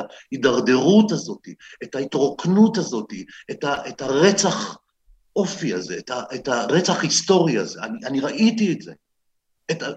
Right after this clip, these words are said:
את הפלסטינים מחקו במלחמת השחרור בשניות, נכבה, האסון.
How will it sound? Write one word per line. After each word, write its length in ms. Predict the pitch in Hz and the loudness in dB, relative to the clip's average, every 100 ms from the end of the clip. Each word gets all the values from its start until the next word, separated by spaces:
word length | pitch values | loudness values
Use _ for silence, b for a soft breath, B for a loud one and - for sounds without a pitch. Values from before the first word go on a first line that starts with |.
| 143 | -4
את 120 | 170 | -4
הפלסטינים 560 | 160 139 - 208 208 | -2 -2 0 2 2
מחקו 520 | 165 - 139 - 208 139 | 0 -4 -6 2 2 2
במלחמת 760 | 135 - - 151 - 190 - | -2 -4 -6 -2 2 2 2
השחרור 540 | 170 - - 190 185 | 0 -4 0 2 2
בשניות, 680 | - - - 160 180 185 - - | 2 2 2 2 0 0 -2 -6
נכבה, 440 | 175 185 - - - _ - | -4 -4 -6 -10 -12 _ -4
האסון. 520 | 185 - 208 160 | -2 4 4 4